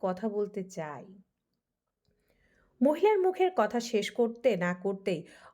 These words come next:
অর্ণর গম্ভীর কণ্ঠস্বর ভেসে এলো। সে কায়নাতের সামনে দাঁড়িয়ে মহিলাকে উদ্দেশ্য করে বলল,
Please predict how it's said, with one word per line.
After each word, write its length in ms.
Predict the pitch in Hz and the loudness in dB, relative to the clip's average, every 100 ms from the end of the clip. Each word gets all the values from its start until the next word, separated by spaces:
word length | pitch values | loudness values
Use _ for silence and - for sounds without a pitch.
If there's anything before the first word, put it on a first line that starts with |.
| - | -2
অর্ণর 360 | 233 254 294 | 0 2 0
গম্ভীর 520 | 196 202 208 190 254 | 2 2 2 0 -2
কণ্ঠস্বর 600 | 247 185 175 214 220 208 170 | 2 0 2 -2 0 0 0
ভেসে 320 | - 165 - | -6 -6 -6
এলো। 220 | 147 - - _ _ _ | -8 -8 -14 _ _ _
সে 160 | - 285 | -6 -4
কায়নাতের 520 | 269 247 233 254 277 | 2 2 0 -2 -4
সামনে 400 | 262 226 190 214 | -6 -4 -2 0
দাঁড়িয়ে 360 | 220 233 240 180 | 0 0 0 -2
মহিলাকে 640 | 165 165 220 226 226 185 - - _ | -2 -4 -2 -2 -2 -6 -8 -18 _
উদ্দেশ্য 500 | 233 214 285 302 311 | -6 -2 -2 -2 -4
করে 260 | 294 240 233 | 0 2 2
বলল, 480 | 170 143 139 135 | 0 -4 -4 -8